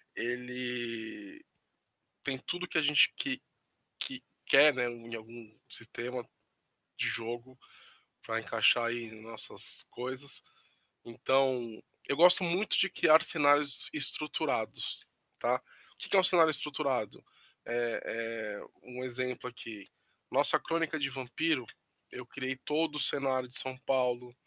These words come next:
é, junto na América do Sul,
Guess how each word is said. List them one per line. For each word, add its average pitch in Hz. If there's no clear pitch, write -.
é, 113
junto 131
na 127
América 127
do 123
Sul, 127